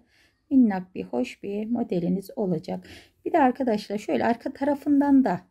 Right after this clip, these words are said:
bakın şöyle ün-, biraz ne de olsa ipi incetsek de biraz kalın gibi.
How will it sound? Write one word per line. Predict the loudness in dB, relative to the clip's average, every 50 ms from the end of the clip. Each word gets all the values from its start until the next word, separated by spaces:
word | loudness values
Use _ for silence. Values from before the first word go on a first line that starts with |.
| _
bakın | -20 -20 -18 -16 -16
şöyle | -16 -14 -10 -8 -6 -6 -6 -6
ün-, | -4 -4 -4 -4 -6 _ _
biraz | -4 -2 -2 -2 -2 -6 _ _ -20 -20 -20 _ _ _ 0
ne | 2 4 4 4 2
de | 2
olsa | 0 -2 -4 -6 -6 -4 -4
ipi | -4 -4 -4 0
incetsek | 2 2 4 2 2 0 -2 -6 -8 -4
de | -2 0
biraz | 2 2 2 0 -2
kalın | -2 0 2 4 4 4 4
gibi. | 2 0 -2 -2 -4 -4 -6